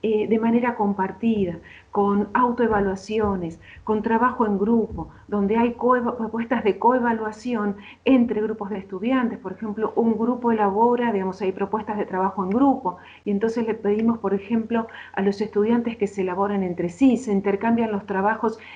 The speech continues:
y eso también forma parte de la consigna de evaluación, que la evaluación va a tener dos partes. Por ejemplo, ese trabajo va a tener dos partes. La primera es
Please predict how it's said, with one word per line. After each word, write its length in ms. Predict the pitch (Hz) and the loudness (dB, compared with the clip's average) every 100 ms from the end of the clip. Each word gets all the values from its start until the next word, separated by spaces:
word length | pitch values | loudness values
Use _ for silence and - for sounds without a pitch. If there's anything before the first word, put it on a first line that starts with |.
| - | -2
y 140 | 247 | 2
eso 200 | 302 320 | 4 2
también 380 | 320 254 254 269 | 2 4 6 4
forma 400 | 269 277 254 233 | 4 0 0 0
parte 340 | 302 339 302 202 | 0 0 0 0
de 80 | |
la 140 | 202 185 | 0 -2
consigna 460 | 190 190 220 214 | -6 -4 -6 -4
de 80 | 202 | -2
evaluación, 640 | 190 185 185 185 311 247 - | -2 -2 -4 2 4 4 2
que 180 | 175 - - - | -8 -10 -16 -4
la 80 | 196 | -2
evaluación 420 | 202 214 262 247 | 0 -2 -2 -2
va 60 | |
a 60 | 233 | 0
tener 260 | 208 208 202 | -2 -2 -4
dos 140 | 202 | -4
partes. 360 | - 285 269 208 | 2 2 2 -6
Por 120 | 185 | -6
ejemplo, 180 | 196 196 | -6 -6
ese 160 | 214 | -4
trabajo 420 | 202 196 233 233 214 | -4 -2 -2 -2 -6
va 80 | |
a 60 | 214 | -4
tener 220 | 190 190 | -4 -4
dos 120 | 196 | -6
partes. 360 | - 277 240 202 | -2 0 0 -6
La 100 | 170 | -8
primera 460 | - 190 233 214 226 | -8 -4 -2 0 0
es 180 | 233 | -2